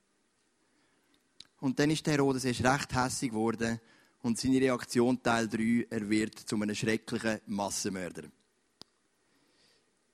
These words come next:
Als Herodes merkte, dass die Sterndeuter ihn getäuscht hatten, war er außer sich vor Zorn. Er schickte seine Leute nach Bethlehem und ließ in den Familien der Stadt und der ganzen Umgebung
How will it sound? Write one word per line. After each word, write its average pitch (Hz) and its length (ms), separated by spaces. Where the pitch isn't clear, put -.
Als 135 200
Herodes 170 580
merkte, 156 460
dass 156 160
die 143 100
Sterndeuter 139 720
ihn 131 160
getäuscht 123 600
hatten, 110 340
war 113 160
er 117 220
außer 131 420
sich 113 240
vor - 220
Zorn. 95 420
Er 151 160
schickte 190 440
seine 170 220
Leute 165 340
nach 160 160
Bethlehem 160 600
und 139 160
ließ 156 240
in 143 160
den 139 160
Familien 143 420
der 143 100
Stadt 135 440
und 139 120
der 127 120
ganzen 156 520
Umgebung 139 600